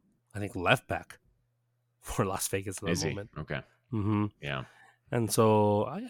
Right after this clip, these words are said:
Speaker 1: maybe, maybe that's a guy that you see at some point just because of some of the depth issues that we're seeing pop up. But,
Speaker 2: Yeah.
Speaker 1: you know, we'll see, right? Because, again, I think you're, you're starting, you know, like, you're gonna get saved by the bell to a certain degree,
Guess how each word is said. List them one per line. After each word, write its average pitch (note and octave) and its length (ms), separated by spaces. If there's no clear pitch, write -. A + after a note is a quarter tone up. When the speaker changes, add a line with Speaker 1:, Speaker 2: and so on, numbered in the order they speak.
Speaker 1:
maybe, C3+ 380
maybe C3 300
that's A#2+ 220
a A#2 40
guy A#2+ 180
that B2+ 100
you A2+ 140
see A#2+ 260
at G#2 100
some A2 220
point B2+ 280
just G#2+ 160
because G#2 300
of G2 160
some - 200
of F#2+ 60
the F#2+ 80
depth G#2+ 320
issues A#2 360
that G#2 100
we're A2+ 100
seeing G#2+ 280
pop G#2 240
up. D#3 160
But, A2 140
Speaker 2:
Yeah. C2 120
Speaker 1:
you A#2+ 100
know, G2+ 200
we'll B2 100
see, D3 300
right? A2 140
Because, A2 240
again, G#2+ 200
I F#2+ 60
think G#2 300
you're, A2 340
you're A2 140
starting, G#2+ 560
you C3 120
know, A2+ 100
like, A2+ 240
you're A#2 160
gonna B2+ 160
get A#2+ 180
saved B2 280
by A2 120
the G#2 80
bell G#2+ 200
to - 120
a G#2+ 60
certain A2 220
degree, G#2+ 260